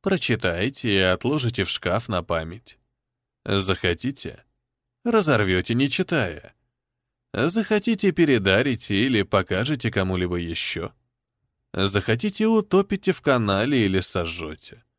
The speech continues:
Словом, всё, что душе угодно. Можете даже присвоить себе авторство оперы. В конце концов, произведение в наши дни практически неизвестно,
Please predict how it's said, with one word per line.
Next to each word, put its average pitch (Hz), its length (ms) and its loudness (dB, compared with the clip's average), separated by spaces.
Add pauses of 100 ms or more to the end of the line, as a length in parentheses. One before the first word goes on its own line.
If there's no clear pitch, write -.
(380)
Словом, 110 540 0
всё, 101 320 -2
что - 240 -4
душе 185 400 -2
угодно. 80 640 -6 (1080)
Можете 98 520 0
даже 87 460 0 (260)
присвоить 139 680 2
себе 101 340 2
авторство 95 680 -2 (160)
оперы. 95 420 -6 (560)
В - 120 -20
конце 95 340 0
концов, 135 540 0
произведение 101 880 0
в 92 80 -2
наши 104 380 -2
дни 98 220 -2
практически 123 640 -4
неизвестно, 123 880 -2